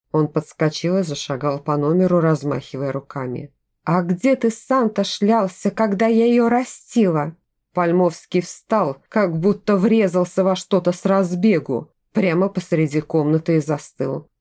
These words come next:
Медленно повернулся к Але, глядя из-под лобья.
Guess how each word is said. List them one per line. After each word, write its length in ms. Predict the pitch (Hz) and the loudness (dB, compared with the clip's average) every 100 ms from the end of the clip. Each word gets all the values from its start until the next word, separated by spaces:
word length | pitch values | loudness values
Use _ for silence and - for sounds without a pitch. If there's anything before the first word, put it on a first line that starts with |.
| _ | _
Медленно 640 | 190 190 170 175 208 214 208 | 4 4 4 2 2 2 2
повернулся 800 | 185 151 147 147 151 156 - 160 | 0 2 2 2 0 -2 -4 -6
к 160 | - | -2
Але, 400 | 151 143 147 165 _ | -2 -2 -4 -8 _
глядя 480 | 143 156 139 139 143 | -2 0 0 -2 -6
из-под 400 | 147 - 139 135 | -8 -8 -8 -8
лобья. 520 | 135 131 127 135 139 | -8 -8 -8 -10 -12